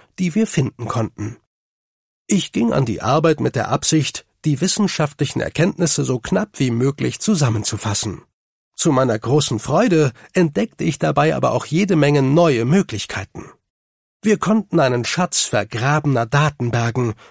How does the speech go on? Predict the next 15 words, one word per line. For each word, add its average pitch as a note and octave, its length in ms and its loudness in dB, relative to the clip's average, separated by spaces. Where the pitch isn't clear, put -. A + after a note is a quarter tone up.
wie F#3 180 2
beispielsweise D3+ 920 0
einfache E3+ 500 0
Gewürze D#3 680 2
als E3 240 0
preiswerte C#3 720 0
Abnehmbeschleuniger. G#2+ 1080 -2
Ihre E3 300 4
Wirkung G3+ 440 2
wurde D#3 200 4
in B2+ 160 0
randomisierten, D3 1040 2
placebo-kontrollierten D#3 1200 0
Doppelblindstudien C3 1040 0
bewiesen. E3 560 0